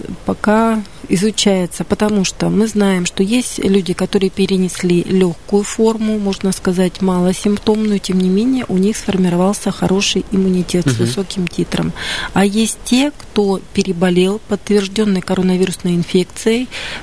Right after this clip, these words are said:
Speaker 1: тоже с клиническими проявлениями, но, к сожалению, у них иммунитет не сформировался. Здесь, э, важны все как бы и, э, особенности, скажем, организма и иммунитета конкретного человека.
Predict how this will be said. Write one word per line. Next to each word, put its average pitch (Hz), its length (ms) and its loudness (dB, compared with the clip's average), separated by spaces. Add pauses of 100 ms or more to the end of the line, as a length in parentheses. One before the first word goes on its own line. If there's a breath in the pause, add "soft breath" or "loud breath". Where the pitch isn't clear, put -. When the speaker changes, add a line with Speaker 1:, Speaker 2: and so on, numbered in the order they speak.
(100)
Speaker 1:
тоже 214 240 0
с - 80 -4
клиническими 190 600 0
проявлениями, 190 580 0
но, 196 60 0
к - 60 -10
сожалению, 196 560 2
у 190 100 0
них 196 180 2 (100)
иммунитет 180 640 0
не 185 180 2
сформировался. 170 960 -2 (540 loud breath)
Здесь, 208 600 2
э, 185 500 2
важны 196 440 2 (100)
все 214 320 0
как 180 140 -6
бы 170 160 0
и, 220 400 2
э, 170 560 -4
особенности, 185 760 -2
скажем, 180 360 0
организма 190 640 2
и 190 160 0
иммунитета 190 520 0
конкретного 214 600 0
человека. 220 800 2